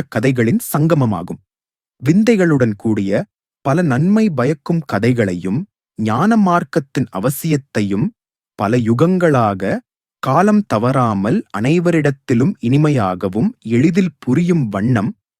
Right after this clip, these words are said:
இறைவனைக் கொண்டு படைக்கப்பட்ட அரும்பெரும் ஞான பொக்கிஷம்தான் இந்த புராணம். பிரளயம் ஒன்று உண்டாகி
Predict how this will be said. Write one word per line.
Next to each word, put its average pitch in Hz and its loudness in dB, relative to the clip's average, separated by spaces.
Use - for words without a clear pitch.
இறைவனைக் 202 2
கொண்டு 156 0
படைக்கப்பட்ட - -4
அரும்பெரும் 143 0
ஞான 107 0
பொக்கிஷம்தான் 123 -4
இந்த 151 2
புராணம். 104 -2
பிரளயம் 180 2
ஒன்று 147 2
உண்டாகி 110 0